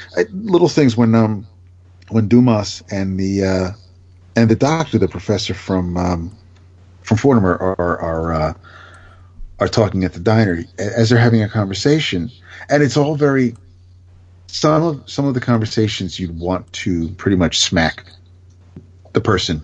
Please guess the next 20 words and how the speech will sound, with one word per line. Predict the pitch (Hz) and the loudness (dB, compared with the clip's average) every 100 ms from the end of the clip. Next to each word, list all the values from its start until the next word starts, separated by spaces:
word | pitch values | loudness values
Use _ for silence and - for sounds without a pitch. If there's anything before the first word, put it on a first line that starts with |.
| - | -10
you're | - | -10
speaking | - 101 87 78 | -4 -2 -4 -4
with, | 73 - | -8 -8
because | 78 - 78 76 | -10 -4 -2 0
they're | 85 | 0
not, | 82 90 - - - - - - | 2 2 0 -4 -16 -18 -20 -4
um, | 82 80 76 73 - - - | 2 2 2 -2 -8 -20 -10
very | 107 123 | 2 2
few | 120 127 | 4 0
people | 117 110 | 0 -6
play | 87 104 | -2 -2
games | 82 85 71 - - - - _ _ | 0 -2 -4 -10 -20 -20 -20 _ _
in | 160 | -10
this | 147 - | -8 -8
book, | - - - | -6 -8 -6
and, | 73 71 | -8 -6
and | 64 76 73 | -4 -2 -2
if, | - | -4
if, | - 76 - | -4 -4 -2
uh, | 156 - | 0 0